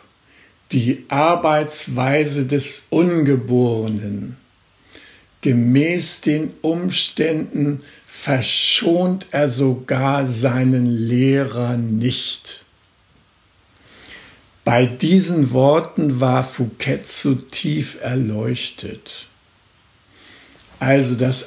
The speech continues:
Ansprechen des Ungeborenen war hier einer der Auslöser für Fuketsus tiefe Einsicht. Und vorher hat er schon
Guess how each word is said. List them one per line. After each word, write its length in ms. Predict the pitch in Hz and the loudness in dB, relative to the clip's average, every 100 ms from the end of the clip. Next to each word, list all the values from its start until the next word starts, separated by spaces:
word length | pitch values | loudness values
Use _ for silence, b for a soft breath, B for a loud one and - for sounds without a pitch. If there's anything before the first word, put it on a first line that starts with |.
| - | -2
Ansprechen 960 | 151 190 185 - - 123 123 117 135 | 2 4 4 0 -4 -2 -2 0 0
des 240 | 110 - - - | 0 -4 -12 -4
Ungeborenen 1300 | 156 175 175 143 135 110 123 117 113 113 98 104 101 - - _ B B B B B - | -2 0 0 0 -2 -2 -2 -2 -2 -4 -4 -4 -6 -10 -16 _ B B B B B -8
war 260 | - 123 135 | -2 2 2
hier 460 | 131 135 127 127 - - - | 4 4 4 2 -6 -20 -6
einer 500 | 113 127 147 147 131 | -2 2 4 4 2
der 460 | 127 123 117 120 - | 0 -2 -2 -2 -4
Auslöser 880 | 131 127 143 - - 123 123 127 120 | 2 2 2 -2 0 2 2 2 -2
für 260 | - 139 117 | -2 -2 -2
Fuketsus 1080 | - 120 - - - - - - 127 - | -2 -8 -6 -8 -8 -8 -8 -6 -6 -6
tiefe 560 | - 156 135 131 - - | -8 -2 -2 -2 -10 -8
Einsicht. 720 | 110 123 127 98 95 92 - B B B B B | -4 0 0 -2 -8 -10 -14 B B B B B
Und 120 | 135 120 | 0 2
vorher 600 | - 160 165 147 135 123 | 2 4 4 4 2 2
hat 220 | 131 147 | 0 0
er 120 | 127 | -2
schon 480 | - - 123 127 | 0 0 0 0